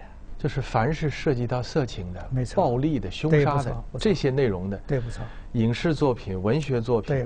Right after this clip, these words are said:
Speaker 2: 不错。
Speaker 1: 不管你是导演也好，还是参与者也好，
Speaker 2: 对。
Speaker 1: 文字作品、影视作品，
Speaker 2: 对，对。
Speaker 1: 哪怕是一张很小的图片，
Speaker 2: 对，不错。
Speaker 1: 全是这样的果报。
Speaker 2: 对，所以我曾经跟刘长乐讲过这个。我跟他第一次见面的时候，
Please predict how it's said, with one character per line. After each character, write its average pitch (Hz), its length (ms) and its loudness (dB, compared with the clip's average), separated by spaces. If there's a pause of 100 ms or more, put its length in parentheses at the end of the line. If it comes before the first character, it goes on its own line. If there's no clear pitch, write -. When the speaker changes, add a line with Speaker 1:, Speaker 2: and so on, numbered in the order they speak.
(140)
Speaker 2:
不 139 60 -8
错。 - 180 -10 (320)
Speaker 1:
不 160 100 2
管 135 160 2
你 120 120 2
是 107 100 -6
导 117 240 2
演 98 180 2
也 104 80 0
好， 107 140 -4
还 110 160 -4
是 113 60 -4
参 139 280 0
与 120 80 2
者 95 200 -2
也 92 80 -4
好， - 120 -8
Speaker 2:
对。 117 220 -4 (160)
Speaker 1:
文 131 180 4
字 175 140 2
作 143 160 4
品、 101 240 0
影 98 160 -2
视 147 160 -2
作 120 140 2
品， 90 180 -6 (340)
Speaker 2:
对， 131 120 -6
对。 110 120 -6
Speaker 1:
哪 123 140 0
怕 151 160 -2
是 147 160 0
一 - 20 2
张 139 160 2
很 143 220 0
小 95 160 -2
的 101 80 -2
图 117 180 -4
片， 131 160 -4
Speaker 2:
对， 139 140 2
不 123 100 -2
错。 123 280 -6
Speaker 1:
全 131 340 2
是 180 80 0
这 151 100 4
样 117 120 4
的 104 60 0
果 87 140 -4
报。 117 200 -2
Speaker 2:
对， 143 200 -4 (300)
所 160 220 4
以 170 80 6
我 143 360 2 (160)
曾 139 280 -4
经 143 280 -2 (600)
跟 151 220 0
刘 143 120 2
长 147 240 -2
乐 151 140 0
讲 113 260 -6
过 120 140 -8
这 - 120 -16
个。 - 40 -18 (800)
我 131 140 -2
跟 147 160 2
他 147 100 4
第 180 180 0
一 165 80 4
次 - 200 -6
见 131 200 0
面 135 160 0
的 123 80 -4
时 - 140 -10
候， - 60 -14